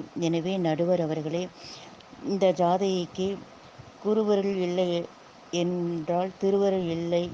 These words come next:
என்பது நிதர்சனமாக இந்த ஜாதகியின் வாழ்க்கை முறை கூறுகிறது. எனவே, நடுவர் அவர்களே,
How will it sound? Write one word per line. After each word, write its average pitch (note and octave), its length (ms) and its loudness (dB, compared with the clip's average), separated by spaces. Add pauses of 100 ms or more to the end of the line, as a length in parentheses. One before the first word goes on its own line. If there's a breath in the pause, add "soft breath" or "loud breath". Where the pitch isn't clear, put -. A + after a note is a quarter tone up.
என்பது E3 460 0 (460 loud breath)
நிதர்சனமாக F3 800 0
இந்த E3+ 240 -4
ஜாதகியின் E3 680 -4 (560 loud breath)
வாழ்க்கை E3+ 460 -2
முறை E3 380 -2
கூறுகிறது. D#3 680 -2 (460 loud breath)
எனவே, F#3 400 2 (260)
நடுவர் F3+ 400 -2
அவர்களே, E3+ 440 0